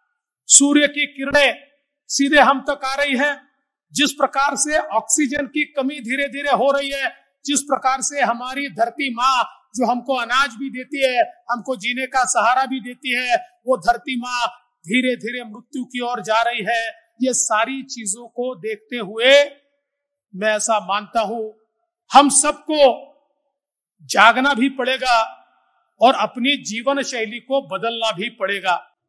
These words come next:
आज हमारे प्रधानमंत्री मोदी जी ने जिस समय जी ट्वेंटी की अध्यक्षता ली तो उन्होंने क्या कहा,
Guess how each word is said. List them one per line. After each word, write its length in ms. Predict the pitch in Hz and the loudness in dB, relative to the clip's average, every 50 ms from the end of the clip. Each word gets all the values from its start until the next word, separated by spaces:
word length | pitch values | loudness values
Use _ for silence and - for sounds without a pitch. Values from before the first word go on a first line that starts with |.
| _ 190 | _ 8
आज 340 | 214 269 294 294 254 - - - - - _ _ _ _ _ _ _ _ _ _ _ _ _ _ - | 10 10 10 10 8 4 -4 -12 -16 -20 _ _ _ _ _ _ _ _ _ _ _ _ _ _ 0
हमारे 360 | 220 233 254 269 285 302 302 294 | 2 6 6 6 6 6 4 2
प्रधानमंत्री 840 | - 285 247 208 233 277 294 294 269 285 269 269 302 302 294 294 269 - - - _ _ _ _ _ _ _ _ _ _ _ _ _ _ _ _ _ _ _ 208 | 0 -6 -2 2 4 4 4 2 0 -4 -6 -4 -2 0 2 2 0 -2 -6 -14 _ _ _ _ _ _ _ _ _ _ _ _ _ _ _ _ _ _ _ -10
मोदी 420 | 196 202 226 254 262 294 311 311 | -4 0 2 4 6 6 6 6
जी 140 | 233 277 294 | 4 2 0
ने 180 | 285 294 285 262 220 - - _ _ _ _ _ _ _ _ _ _ _ _ _ _ _ | 0 0 0 -2 -2 -4 -8 _ _ _ _ _ _ _ _ _ _ _ _ _ _ _
जिस 220 | - 285 277 - - | 2 2 2 2 0
समय 300 | 294 277 254 277 294 294 214 156 | -2 -2 0 0 0 0 -2 -4
जी 200 | 143 226 285 302 | -4 -2 -2 -2
ट्वेंटी 440 | 294 294 269 262 262 - - 285 277 | -2 -4 -6 -8 -8 -6 -6 -6 -6
की 100 | 277 302 277 | -4 2 2
अध्यक्षता 560 | 240 190 180 269 262 269 - - 302 285 269 | 2 2 2 -2 -4 -4 -4 -2 2 2 2
ली 300 | 240 220 277 285 277 262 - - _ _ _ _ _ _ _ _ _ _ _ _ _ _ _ _ _ - | 2 2 2 2 2 0 -2 -6 _ _ _ _ _ _ _ _ _ _ _ _ _ _ _ _ _ -2
तो 60 | 240 | 0
उन्होंने 280 | 240 233 247 269 277 269 | 0 2 2 2 2 2
क्या 200 | 269 285 269 269 277 | 2 2 0 0 2
कहा, 320 | 277 285 254 269 294 302 | 4 6 8 8 8 6